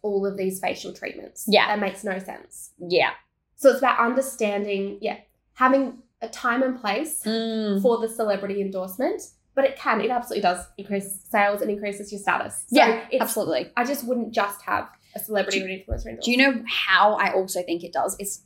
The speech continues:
Speaker 2: related to the fact that, so say a brand pays an influencer, like a big one,
Speaker 1: Mm.
Speaker 2: you would get status still from that 'cause they'd be like, "Shit, they must have a lot of money."
Speaker 1: So true.
Speaker 2: So there's a different
Speaker 1: It's
Speaker 2: sort
Speaker 1: like
Speaker 2: of
Speaker 1: the blue
Speaker 2: status.
Speaker 1: tick.
Speaker 2: Yeah, there's a
Speaker 1: Like
Speaker 2: different sort of status happening there that's not
Speaker 1: Mm.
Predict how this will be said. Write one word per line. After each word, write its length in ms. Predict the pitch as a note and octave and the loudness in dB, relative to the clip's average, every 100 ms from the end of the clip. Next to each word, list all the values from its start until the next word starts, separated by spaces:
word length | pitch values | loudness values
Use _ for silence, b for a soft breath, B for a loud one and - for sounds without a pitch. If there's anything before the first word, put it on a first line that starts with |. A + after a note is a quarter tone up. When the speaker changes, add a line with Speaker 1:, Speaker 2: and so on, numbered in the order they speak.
| _ | _
Speaker 2:
related 400 | G3 G3 F#3 A3+ | 2 6 6 4
to 100 | A#3 | -4
the 80 | G#3+ | -4
fact 360 | G3+ F#3 F#3 - | 0 0 0 0
that, 260 | E3+ F3 - | 0 0 -2
so 100 | A3 | 0
say 220 | B3 F#4+ | 4 4
a 60 | - | 2
brand 340 | G3 E3+ F#3+ | 0 -2 -6
pays 300 | - D#3+ E3 | -10 -8 -8
an 60 | D#3+ | -8
influencer, 520 | D3+ - - - F3+ | -10 -10 -12 -10 -8
like 120 | F#3+ | -6
a 40 | G3 | -6
big 260 | F3 - | -4 -6
one, 240 | - - G#3 _ | -8 -10 -10 _
Speaker 1:
Mm. 240 | G#3+ G3+ G3 _ _ _ - | -12 -12 -14 _ _ _ 0
Speaker 2:
you 200 | G3+ C4 | 6 6
would 120 | F4 G4 | 6 4
get 220 | F4+ - | 2 2
status 540 | - - F#3+ F#3+ G3+ | -2 4 6 6 -2
still 320 | - - G3 | -4 2 2
from 260 | G3 F#3 F#3 | 2 -2 0
that 180 | E3+ E3+ | -2 -2
'cause 100 | G3+ | -6
they'd 140 | G3 | -4
be 80 | G3 | -6
like, 220 | F#3+ F#3+ | -8 -4
"Shit, 420 | - - F#4 - | 0 2 0 -2
they 120 | A#3 D4+ | 0 2
must 200 | F4+ B3+ | 2 2
have 100 | G3 | 0
a 60 | |
lot 160 | F3+ F3 | 0 -4
of 60 | F3 | -4
money." 380 | G#3+ - - _ | -4 -6 -10 _
Speaker 1:
So 320 | - A3+ G#3 | 0 2 2
true. 320 | G3+ G#3+ G3 | 0 -2 0
Speaker 2:
So 160 | G3 A#3+ | 4 6
there's 220 | B3+ B3+ | 6 6
a 60 | A#3+ | 6
different 260 | B3+ C#4 | 4 4
Speaker 1:
It's 60 | C4+ | 4
Speaker 2:
sort 100 | B3+ | 6
Speaker 1:
like 60 | A3+ | 6
Speaker 2:
of 40 | |
Speaker 1:
the 60 | E4 | 4
blue 40 | |
Speaker 2:
status. 320 | - A#3 A3 A#3 | 6 6 6 2
Speaker 1:
tick. 360 | G3 D#3 - _ _ _ | 0 -2 -10 _ _ _
Speaker 2:
Yeah, 240 | G4+ F4 - - - | 6 6 4 -8 8
there's 140 | C4+ | 8
a 20 | |
Speaker 1:
Like 80 | B3 | 8
Speaker 2:
different 280 | C4 D#4 D4 | 6 4 2
sort 120 | C4+ | 0
of 60 | A#3+ | -4
status 400 | - G3+ A3 A3 | 6 6 8 4
happening 400 | G#3 G#3 G#3+ F#3+ | 0 0 0 2
there 160 | E3+ | 2
that's 160 | A#3 G#3 | 2 2
not 180 | G#3 | 4
Speaker 1:
Mm. 40 | G#3 | 4